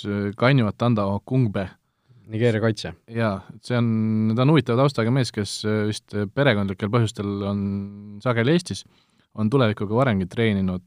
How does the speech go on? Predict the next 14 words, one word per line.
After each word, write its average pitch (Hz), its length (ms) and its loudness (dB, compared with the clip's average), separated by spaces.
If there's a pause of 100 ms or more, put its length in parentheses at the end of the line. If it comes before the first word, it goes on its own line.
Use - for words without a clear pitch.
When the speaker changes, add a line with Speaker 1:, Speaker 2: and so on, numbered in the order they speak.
Speaker 1:
aga, 98 420 -2 (220)
aga 101 200 -2
noh, 101 260 -4
kuna 101 200 -6
tema 107 180 0
<laughs> - 40 -12
kvaliteet 113 400 0
on 104 100 -6
lihtsalt 107 160 -8
nii 113 160 0
hea, 127 220 2
siis, 98 180 -6 (100)
äh, 98 280 -4 (840)
äh, 98 140 -20